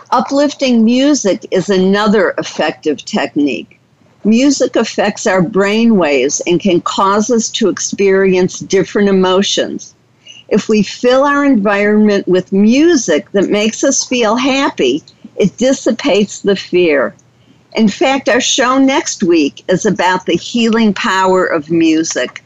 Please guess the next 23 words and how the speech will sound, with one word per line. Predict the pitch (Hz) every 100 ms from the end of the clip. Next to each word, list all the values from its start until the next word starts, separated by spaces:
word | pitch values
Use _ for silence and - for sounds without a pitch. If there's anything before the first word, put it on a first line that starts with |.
| _ -
so | - - 247 214
be | 226 220
sure | - - 262 220 196
to | - 180
tune | - - 175 165
in. | 135 107 92 - _ _ _ _ - - -
Gratitude | - 220 254 311 453 415 220 - 185 135 110 110 -
is | 170 190
a | -
powerful | 226 190 165 160 170 - 170 160 165 - _ _ _ - _ _ -
way | 190 214 208
to | 185
combat | - 233 185 180 170 156 147
fear | - - 196 175 165 -
and | 180 170
negativity. | 170 165 170 - - 160 147 117 - - _ _ _ _ - -
Keeping | 294 269 302 269
a | 233
gratitude | 170 196 214 226 240 254 - 226 185
journal | - 175 160 147 135 170
helps | 214 214 208 -
us | 208 -
change | - - 233 190 190 196